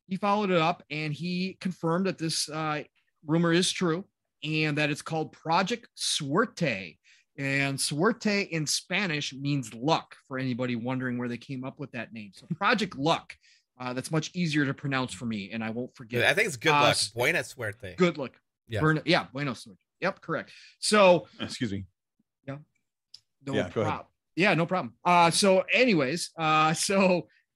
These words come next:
Speaker 1: uh, yeah, out of the blue today, uh, we got another game, uh, potentially in the works. Certain Affinity, obviously, uh, has, uh, worked with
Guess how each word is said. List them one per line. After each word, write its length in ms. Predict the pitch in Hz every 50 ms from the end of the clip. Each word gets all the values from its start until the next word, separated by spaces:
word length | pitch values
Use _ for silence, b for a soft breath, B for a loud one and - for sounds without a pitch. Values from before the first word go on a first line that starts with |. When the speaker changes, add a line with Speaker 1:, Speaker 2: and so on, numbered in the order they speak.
| _ -
Speaker 1:
uh, 320 | 143 160 170 170 175 170 160 - _ _ _ _ _ _
yeah, 320 | - 214 269 294 311 220 147 131
out 160 | 170 254 294
of 60 | 311
the 80 | 277 247
blue 260 | 190 233 277 294 285
today, 400 | - - 240 170 139 107 95 98 _ -
uh, 160 | 165 165 160
we 80 | 160 175
got 200 | 196 240 233 214
another 560 | 185 165 160 160 156 170 180 196 220 262 262
game, 640 | 220 180 - 165 160 156 151 156 160 180 202 202 - _ -
uh, 140 | 151 151
potentially 540 | - - 170 - 190 185 180 - 190 175 165 -
in 180 | 180 202 233 240
the 80 | 233
works. 540 | 208 160 135 131 127 147 165 - - - - _
Certain 380 | - - - 202 247 233 190
Affinity, 640 | 185 156 - 180 180 180 170 156 139 139 131 135 - -
obviously, 840 | 139 156 170 170 156 143 131 131 - - - 127 120 117 120 117 -
uh, 240 | - 120 120 117 117
has, 480 | 120 135 131 131 127 123 110 - -
uh, 160 | 131 123 123
worked 380 | 120 117 123 147 165 156 - 131
with 200 | 135 131 117